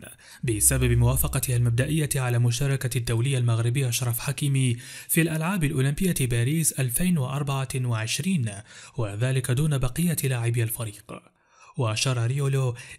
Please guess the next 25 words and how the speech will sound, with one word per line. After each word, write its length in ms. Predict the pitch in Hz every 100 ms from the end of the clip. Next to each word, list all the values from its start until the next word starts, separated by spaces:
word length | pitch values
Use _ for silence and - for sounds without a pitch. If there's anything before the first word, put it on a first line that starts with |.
| 170
إلى 200 | 170 170
أن 120 | 180
هذه 340 | 190 214 131
المسابقة 600 | 120 120 - 165 170 175
غير 280 | 147 123 120
مدرجة 720 | 120 135 165 160 170 175 165
في 160 | 139 127
تقويم 460 | 143 120 147 156
الاتحاد 580 | 151 156 131 135 - 160
الدولي 420 | 135 120 123 160
لكرة 340 | 151 139 127 117
القدم، 440 | 123 110 - 143 123 - - _ - - - -
وفق 320 | 131 - -
ما 180 | 131 120
كشفت 460 | 120 123 120 127
عنها 440 | 120 156 147 147 127 - -
صحيفة 440 | - - 233 - 135
ليكيب 320 | 120 117 120
الفرنسية. 720 | 117 110 113 - 170 - - _ _ _ _ _ -
وانتقد 540 | 139 113 110 120 131
ريولو 380 | 120 120 143 135
إدارة 380 | 135 139 147 139
سان 200 | 127 170
جيرمان 400 | 175 180 175 175
قائلًا: 640 | 175 208 - - 107 -